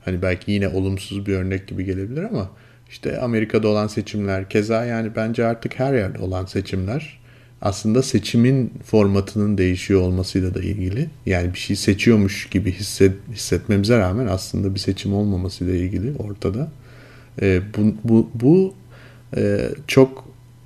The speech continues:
önemli bir değişiklik olduğunu düşünüyorum. Yani bir ta-, bir açıdan, e, insanlar çok böyle, e, hani işte sahte haberler çıktı, e, artık yirmi birinci yüzyılda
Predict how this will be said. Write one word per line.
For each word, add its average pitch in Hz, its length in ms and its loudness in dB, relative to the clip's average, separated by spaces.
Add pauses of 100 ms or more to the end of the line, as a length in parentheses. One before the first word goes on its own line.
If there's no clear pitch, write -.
(220)
önemli 113 460 6
bir 107 100 6
değişiklik - 560 2
olduğunu 90 360 0
düşünüyorum. 87 460 -6
Yani 95 280 2 (600)
bir 107 100 0
ta-, - 240 2
bir 110 100 8
açıdan, 107 560 4 (200)
e, 104 400 -6
insanlar 104 540 2
çok - 280 0
böyle, 98 340 4 (640)
e, 92 320 0 (380)
hani 92 180 0
işte - 240 -4
sahte 101 380 2
haberler 104 580 4
çıktı, - 520 0 (840)
e, 95 200 0 (420)
artık 101 560 0 (500)
yirmi 101 260 4
birinci 104 320 4
yüzyılda 104 380 2